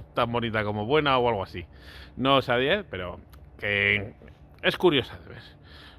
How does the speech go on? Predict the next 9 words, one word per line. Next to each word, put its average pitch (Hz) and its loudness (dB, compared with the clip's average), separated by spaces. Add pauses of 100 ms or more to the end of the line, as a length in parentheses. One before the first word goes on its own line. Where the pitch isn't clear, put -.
No 120 6
creo 131 0
que 131 0
hay 131 4
muchas 123 -2
que 120 -6
son 120 0
más 113 -2
tontones, 113 -6